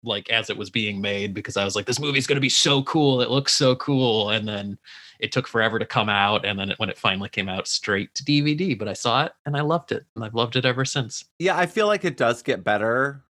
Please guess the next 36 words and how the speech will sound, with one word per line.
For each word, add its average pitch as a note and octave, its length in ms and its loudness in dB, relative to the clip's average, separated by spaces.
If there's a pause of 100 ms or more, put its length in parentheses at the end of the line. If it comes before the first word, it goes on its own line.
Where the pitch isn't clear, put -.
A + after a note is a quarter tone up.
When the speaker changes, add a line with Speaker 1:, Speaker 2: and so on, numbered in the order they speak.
(140)
Speaker 2:
the A2+ 100 -2
more A2 180 2
times G2 280 -2
you F#2+ 80 -2
watch F2+ 320 -4
it. - 220 -8 (280)
Like, A#2+ 180 4
I, D#3 100 4
Speaker 1:
Absolutely. A2+ 440 0
Speaker 2:
the D#3+ 100 2
first F#3 280 0
time F3 100 2
I E3 80 4
was D#3+ 140 0
like, E3 180 2
"That D4+ 140 2
was D#4 120 -6
fine," B2 340 0
but C#3 140 2
the D3 100 0
second B2+ 300 2
time B2+ 160 -2
I B2 80 4
watched A2+ 220 4
it, B2+ 40 0
I - 20 2
was A2 80 -2
like, A#2+ 200 2
"Oh, F#3 80 -2
that's D#3 200 0
fucking C3+ 320 -2
good." G2 340 0 (300)
And B2+ 100 2
I've C3+ 80 0
heard E3+ 160 2
m-, D#3 160 -2